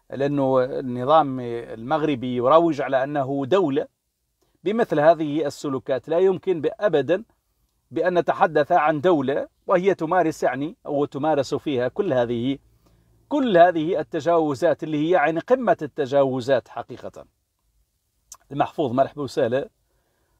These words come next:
رشيدة عفاني، مرحبا وسهلا. عليكم السلام ورحمة الله تعالى وبركاته. إذن، ونحن نتحدث عن الانتفاخات في المغرب. آه، نتحدث كذلك عن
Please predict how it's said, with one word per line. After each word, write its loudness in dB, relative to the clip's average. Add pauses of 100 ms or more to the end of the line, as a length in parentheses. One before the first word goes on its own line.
(260)
رشيدة -2
عفاني، 0
مرحبا -4
وسهلا. -8
عليكم -16
السلام -4
ورحمة -8
الله -6
تعالى -6
وبركاته. -12 (1600)
إذن، 4
ونحن 6
نتحدث 0
عن 2
الانتفاخات -2
في -2
المغرب. 0 (1600)
آه، 4 (340)
نتحدث 2
كذلك 2
عن 0